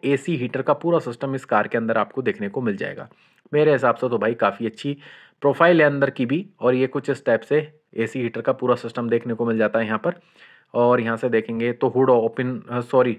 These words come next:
बूट स्पेस यहाँ से ओपन होता है और ये कुछ इस टाइप से चार्जिंग का ऑप्शन यहाँ पर आपको मिल जाएगा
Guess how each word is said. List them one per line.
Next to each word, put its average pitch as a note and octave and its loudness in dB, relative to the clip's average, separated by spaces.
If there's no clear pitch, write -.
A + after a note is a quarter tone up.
बूट A#2 0
स्पेस C#3 0
यहाँ G#2+ -2
से B2 0
ओपन A#2+ 2
होता A#2+ 0
है G3 -4
और A2+ 2
ये B2+ 0
कुछ C3 -2
इस B2 -4
टाइप A2 2
से C3+ -2
चार्जिंग A#2+ 0
का B2+ 2
ऑप्शन A#2+ -2
यहाँ A2 -4
पर A2 -2
आपको A2 -4
मिल A#2+ -2
जाएगा A2+ 0